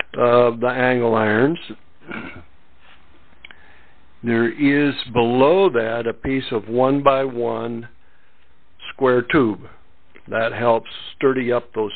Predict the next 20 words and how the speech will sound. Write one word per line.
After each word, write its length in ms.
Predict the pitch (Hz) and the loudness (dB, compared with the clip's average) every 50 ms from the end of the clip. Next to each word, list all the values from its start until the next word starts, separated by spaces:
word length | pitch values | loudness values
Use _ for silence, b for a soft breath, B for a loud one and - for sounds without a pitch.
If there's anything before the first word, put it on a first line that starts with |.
| - | -8
two 180 | - 131 113 107 | -6 -6 -4 -4
angle 320 | 110 110 107 101 101 98 | -4 -4 -4 -6 -6 -6
irons. 360 | 98 95 90 85 85 82 82 82 - - - - - - - - - - - - - - - - - - b b b b b b b b b b b b b b b b b b b b b b b b - - - | -6 -6 -6 -8 -8 -10 -12 -14 -16 -18 -18 -18 -20 -20 -20 -20 -20 -20 -20 -20 -20 -20 -20 -20 -20 -20 b b b b b b b b b b b b b b b b b b b b b b b b -20 -16 -8
Okay, 240 | - 127 123 123 127 | -2 2 2 4 4
you 180 | 120 123 127 | 2 0 0
can 140 | - 127 120 | 0 0 2
also 600 | 123 131 143 165 208 220 - - 175 151 143 135 - - | 4 6 6 6 4 2 -2 -4 -4 -4 -4 -4 -6 -8
see 160 | 151 143 139 | -8 -8 -8
my 220 | 135 127 127 123 123 | -6 -4 -4 -2 -2
extension 720 | 120 117 - - - - 156 151 170 165 - 156 135 117 | -2 -4 -6 -10 -6 0 2 2 2 2 0 -2 -2 -2
at 160 | 113 110 - | -2 -2 -2
the 80 | 113 104 | -4 -6
top 420 | - - 147 143 143 139 - - | -2 -2 0 0 0 0 0 -2
is 100 | 107 95 - - - | -4 -6 -6 -8 -2
bolted 560 | - 120 120 120 123 120 - 120 117 120 117 - - b b b b b b b b b b b b b b b b - - - - - - - - - - - - - - - - - - - - - - - - - - b b b b b b - - - - - - - | 2 2 4 2 2 -2 -4 -6 -6 -6 -8 -12 -18 b b b b b b b b b b b b b b b b -20 -20 -20 -20 -20 -20 -20 -20 -20 -20 -20 -20 -20 -20 -20 -20 -20 -20 -20 -20 -20 -20 -20 -20 -20 -20 b b b b b b -20 -20 -20 -20 -6 -2 0
to 260 | 160 156 156 156 156 | 2 4 4 2 2
the 100 | 135 139 | 2 0
cast 500 | - - - 139 139 139 139 135 - - | -2 0 -2 0 2 2 0 0 -4 -8
iron 540 | 143 131 131 135 135 135 131 131 131 123 117 - - - - - - - - | -8 -6 -4 -4 -4 -4 -4 -6 -6 -8 -10 -14 -18 -20 -20 -20 -20 -6 -2
frame 560 | 135 127 127 120 120 120 123 123 123 123 | -2 0 0 0 0 0 0 -2 -2 -6